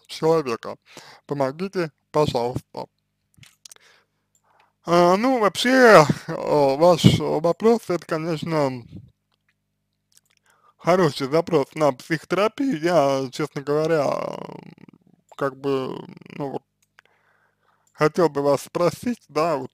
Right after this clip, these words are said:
как вы видите решение вашего вопроса вот в таком вот формате, да, в формате, вот, а, ну, ответа, э, на письменный ваш, э, текст,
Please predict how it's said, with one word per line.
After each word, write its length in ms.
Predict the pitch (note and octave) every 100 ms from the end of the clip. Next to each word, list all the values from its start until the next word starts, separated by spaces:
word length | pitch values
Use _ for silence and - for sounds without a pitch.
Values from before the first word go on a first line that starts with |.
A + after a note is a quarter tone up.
| -
как 260 | E3 D#3
вы 100 | C#3+
видите 520 | C#3 D#3 C#3+ - C#3 C3
решение 500 | C3 - E3 D3 C3
вашего 460 | C#3+ C#3 C3 C3
вопроса 520 | D3 - G3+ F#3+ - C3+
вот 180 | C#3+ -
в 160 | - -
таком 400 | B2+ - D3+ C3+
вот 160 | B2+
формате, 600 | - C#3+ C#3 C3 - -
да, 200 | D3+ D#3
в 40 | -
формате, 480 | C#3 C#3 C3+ B2 -
вот, 840 | - - - _ _ _ - - -
а, 140 | - D3+
ну, 260 | D3+ B2+ - _ _
ответа, 560 | D3 - D#3+ C3+ - C3 _ _ _ _ _ _ _ _ _ _ _ _
э, 640 | - G#1 G1+ G1+ - -
на 340 | A1+ D3+ C#3+ D3+
письменный 800 | - D#3+ - C#3+ C3 A#2+ - -
ваш, 460 | - C3+ C3+ B2+ - - C#3
э, 200 | C3+ C3
текст, 420 | C3+ - - -